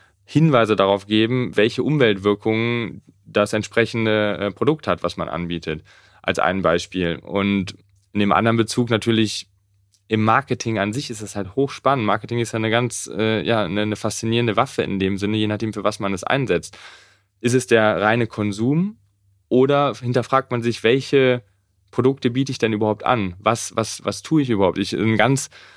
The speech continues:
faszinierendes, ähm, Best-Practice-Beispiel, ich krieg's, glaub ich, vielleicht nicht mehr ganz so genau hin, aber nur um diesen Shift mal zu erklären. Es gab dann ein, ein Familienunternehmen und dann gab's letztendlich den Übergang zur nächsten Generation.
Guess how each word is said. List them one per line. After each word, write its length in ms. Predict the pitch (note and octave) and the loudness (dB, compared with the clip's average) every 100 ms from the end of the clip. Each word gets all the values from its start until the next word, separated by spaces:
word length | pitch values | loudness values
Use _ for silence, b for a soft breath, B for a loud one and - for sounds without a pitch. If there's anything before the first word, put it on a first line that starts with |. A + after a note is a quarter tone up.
| B | B
faszinierendes, 840 | - A#2+ - A#2+ C3+ C3 A#2+ A2 - | 0 0 2 4 4 4 4 2 -4
ähm, 500 | D#2+ A2 A2 A2 G#2+ | -2 2 2 0 2
Best-Practice-Beispiel, 1300 | A2+ - - C#3+ - A2+ G#2 G#2 - A#2+ A#2+ A#2+ - _ _ _ _ _ _ - | 2 2 0 0 0 -2 2 2 2 0 2 0 -8 _ _ _ _ _ _ -16
ich 60 | |
krieg's, 180 | - G#2+ | -8 -2
glaub 120 | G#2 | 0
ich, 60 | F2+ | 0
vielleicht 180 | F#2+ F#2+ | -2 0
nicht 80 | G#2+ | 0
mehr 80 | G2 | 2
ganz 200 | A2 A2 | 0 0
so 60 | |
genau 160 | G2+ F2+ | 0 2
hin, 100 | F#2+ | 2
aber 260 | G2 G2 | 4 4
nur 180 | G2+ B2+ | 4 2
um 100 | C#3 | 2
diesen 180 | A2+ G#2 | 0 -2
Shift 340 | - E3 - | -2 -2 0
mal 120 | A#2 G2+ | -2 0
zu 120 | F#2+ | 0
erklären. 380 | F2+ - F#2 F2+ | -2 0 -2 -2
Es 120 | - | -2
gab 220 | G#2+ A2 | 0 0
dann 260 | G#2+ G#2+ G#2 | 0 0 0
ein, 320 | D2+ G2 G2+ | -2 -2 -4
ein 240 | E2+ G2 | -4 -6
Familienunternehmen 840 | F#2 G#2 C#3 D3+ C#3+ C3+ C3 C3 A#2+ | -4 2 4 4 2 2 2 2 2
und 100 | G#2+ | 2
dann 120 | G#2 | 2
gab's 240 | G#2 G#2+ | 2 0
letztendlich 300 | - E2+ G2+ | -6 -4 -2
den 280 | G2+ F#2+ C2 | -2 -4 -6
Übergang 340 | D#2 A2+ G#2+ | -2 0 0
zur 120 | G#2 G#2+ | -4 -6
nächsten 320 | G#2 - G#2+ | -6 -6 -6
Generation. 680 | G#2 F2+ F2+ A2 B2+ D#3+ | -4 -2 -4 0 2 0